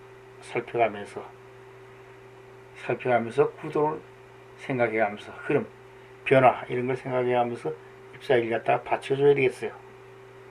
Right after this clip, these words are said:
잎사귀를 어떻게 받쳐주냐에 따라서 또 그림의 느낌이 많이 달라지죠. 잎사귀는 진했다,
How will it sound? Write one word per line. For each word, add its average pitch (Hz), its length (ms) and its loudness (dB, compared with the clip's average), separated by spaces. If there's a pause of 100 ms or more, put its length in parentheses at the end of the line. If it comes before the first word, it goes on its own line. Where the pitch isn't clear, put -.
(1200)
잎사귀를 139 760 4
어떻게 147 460 0
받쳐주냐에 127 680 -2
따라서 120 500 0 (680)
또 110 120 -4 (320)
그림의 127 640 0
느낌이 127 400 -2 (320)
많이 117 320 0
달라지죠. 131 520 2 (2750)
잎사귀는 135 640 4 (280)
진했다, 123 840 0